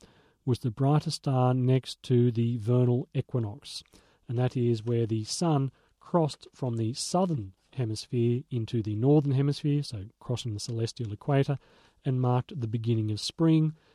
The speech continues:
And that's actually when the year used to begin. This idea of starting the year on the first of January, that's only a Johnny-come-lately sort of idea.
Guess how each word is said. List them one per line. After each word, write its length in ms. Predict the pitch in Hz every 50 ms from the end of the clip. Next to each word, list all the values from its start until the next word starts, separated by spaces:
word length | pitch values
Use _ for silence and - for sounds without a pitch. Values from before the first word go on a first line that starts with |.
| _ _ -
And 120 | 170 151
that's 220 | 185 247 - - -
actually 320 | 160 147 - - 143 127
when 180 | 120 127 123 123
the 100 | 123 120
year 420 | 120 123 131 135 135 131 131 - -
used 440 | 127 113 117 127 131 135 - - -
to 80 | 123
begin. 420 | 104 110 110 135 156 147 113 92 90 _ _ _ _ - _ _ _ _
This 220 | - 170 170 - 180
idea 340 | 156 143 135 135 139 135
of 100 | 123 110
starting 460 | - - - 143 131 131 120 113 120 113
the 80 | 113
year 220 | 113 120 123 120 117
on 80 | 110
the 80 | 107 107
first 340 | - - 127 120 110 - 113
of 80 | 107
January, 460 | 101 117 120 131 143 139 123 113 110 - _ _ _ _ _ _ _ _ _ _ _
that's 220 | - - 143 - -
only 180 | 131 123 120
a 60 | 113 110
Johnny-come-lately 840 | 107 - 123 117 113 110 - - 107 104 110 117 135 185 202 135 110
sort 240 | - - 123 113 110
of 100 | 104 104
idea. 440 | 107 104 104 98 113 110 104 101